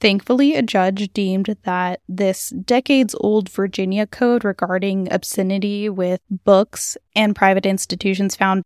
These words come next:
distributing books deemed obscene would be found criminally liable was unconstitutional. Because beyond the free speech argument, it's more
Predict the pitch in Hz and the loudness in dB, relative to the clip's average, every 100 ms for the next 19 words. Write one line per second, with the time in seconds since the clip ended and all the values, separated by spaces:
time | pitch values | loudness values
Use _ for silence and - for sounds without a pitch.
0 | - 233 - 208 202 220 220 196 196 196 | 0 0 2 0 2 4 2 2 4 4
1 | - 190 196 196 196 180 - - 196 214 | 2 -2 0 2 0 -2 -4 0 2 4
2 | 226 185 175 196 196 190 190 - - 190 | 4 2 -2 0 0 2 0 0 2 4
3 | 202 196 190 190 180 175 175 185 214 240 | 4 2 2 2 0 -2 0 2 4 4
4 | 277 285 - 214 220 220 208 - 185 170 | 4 2 0 2 4 4 4 2 0 0
5 | - - 175 - 160 - - - 190 _ | -2 0 0 -2 -4 -2 0 0 -2 _
6 | _ 208 233 190 214 226 240 262 262 - | _ -2 0 2 2 2 6 6 6 0
7 | 196 226 - 226 214 - - 190 - 233 | -6 -4 0 0 0 -4 -4 -2 0 2
8 | 233 269 262 294 277 _ _ _ _ - | 2 4 8 8 6 _ _ _ _ 0
9 | 233 - 220 214 226 269 | 0 2 2 4 4 2